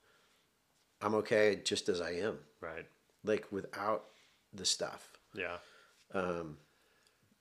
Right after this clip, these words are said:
Speaker 1: but that was a, that was hard, and I, and I wonder, and wh-, and I think this was, you know, part of the reason why I wrote some chapters that I did in the book is because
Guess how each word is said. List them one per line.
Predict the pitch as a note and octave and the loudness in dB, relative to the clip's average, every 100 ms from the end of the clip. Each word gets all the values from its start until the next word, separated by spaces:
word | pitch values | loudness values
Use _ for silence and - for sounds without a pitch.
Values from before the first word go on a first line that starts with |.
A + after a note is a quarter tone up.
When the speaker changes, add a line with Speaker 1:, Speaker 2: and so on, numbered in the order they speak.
| - | -8
Speaker 1:
but | A2 - | -6 4
that | C3+ | 8
was | D3+ B2+ | 8 6
a, | A#2 - | 4 4
that | A#2 C#3 | 4 6
was | D3 | 4
hard, | - A2+ A2+ A2+ G2 | 2 4 6 6 6
and | F#2+ | 2
I, | G2 | -2
and | A#2+ | 0
I | B2 | 0
wonder, | B2+ C#3 D#3+ C#3+ A#2 G#2+ G#2 - - - - - _ - | 4 4 6 8 10 8 6 -4 -20 -20 -20 -20 _ 2
and | B2+ A#2+ | 4 6
wh-, | C3+ D3 C3 C3+ | 6 6 6 6
and | C3 B2+ | 6 8
I | |
think | B2 E3 D3+ | 8 8 6
this | C#3 B2 | 8 6
was, | A2 G2+ - - | 6 0 -2 -4
you | C#3+ | 0
know, | A#2+ A2 | 2 2
part | - C3 C3+ | 8 10 10
of | |
the | A2 | 8
reason | G#2 G2+ G#2+ G2 | 4 2 0 0
why | F#2+ F#2+ F#2 - - _ _ _ _ _ _ - | 0 0 -2 -6 -20 _ _ _ _ _ _ 0
I | A2 | 4
wrote | G#2+ G#2+ G#2+ - | 8 10 8 6
some | - G#2+ G2+ | 4 6 4
chapters | - G2+ G2 G#2 F#2+ - | 4 4 4 4 2 2
that | G2 | 0
I | F#2 | 0
did | F2 G2+ A2 G2+ | 2 4 6 4
in | F#2 | 0
the | E2 | -4
book | F2+ A2 G#2 - | 2 4 4 0
is | E2+ | -6
because | - G2+ G#2 G2 E2+ - | -6 -2 0 0 0 -4